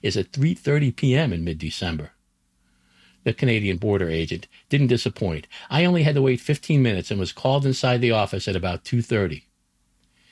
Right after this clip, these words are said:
Inside the customs office, the U S Customs and Border Patrol agent behind the desk asked me my name and date of birth. He took my passport, looked at his computer screen, and said, "It shows your global entry expired in August.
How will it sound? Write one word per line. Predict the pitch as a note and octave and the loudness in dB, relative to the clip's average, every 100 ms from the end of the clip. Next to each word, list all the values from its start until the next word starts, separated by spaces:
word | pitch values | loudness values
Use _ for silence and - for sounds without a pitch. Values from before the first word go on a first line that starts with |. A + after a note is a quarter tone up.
| - - _ - | -20 -20 _ -2
Inside | A#2+ - A#2 D#2 | -2 0 0 0
the | |
customs | - B2 B2+ F2+ E2+ | -2 -2 -2 -4 -4
office, | D#2 F2+ G2+ | -4 -6 -4
the | F#2 | 0
U | A2+ C3+ | 2 2
S | - | 0
Customs | - G#2 G#2 F#2 | -4 -4 -4 -4
and | F2+ | -2
Border | F2+ F2+ | -2 -4
Patrol | E2 - G2 F2+ | -6 -4 -2 0
agent | F2 G#2 G2+ | 0 -2 -4
behind | F#2 A2 G2+ | -4 -2 -4
the | |
desk | F#2 A#2 G2 - _ - - | -2 -2 -2 -8 _ -18 -4
asked | A#2+ C#3 | -2 0
me | D3+ | 2
my | C#3 A2 | 4 4
name | A#2 C3 F3 G3 _ - | 2 2 2 0 _ -10
and | E2+ | -6
date | F2 G2 | -2 0
of | G#2+ | 0
birth. | G#2+ E3+ - - _ _ _ _ _ - | 0 -2 -4 -10 _ _ _ _ _ -4
He | C3 | -2
took | - G3+ | 0 0
my | B2+ | 0
passport, | - F2+ E2 - G#2 G#2 _ - - - | 0 -2 -2 -2 -2 -2 _ -20 -18 0
looked | C#3 F#3+ | 0 2
at | A#2+ | 2
his | A2 - | 0 -2
computer | F2+ - C3 G#2 | -4 2 2 2
screen, | - F2+ G2 | 0 0 0
and | F#2+ | -2
said, | B2 A2 G#2 _ _ _ _ _ _ - | 0 0 -2 _ _ _ _ _ _ -6
"It | F#2+ - | -4 -2
shows | - A#2 A2+ | 2 4 4
your | G2+ | 2
global | F2+ A2+ A#2+ A2 | 0 0 2 2
entry | D3 G#2 G2 | 0 2 0
expired | - - A#2+ B2+ | 0 0 2 4
in | B2 | 4
August. | D3+ A#2+ E2 | 4 2 -2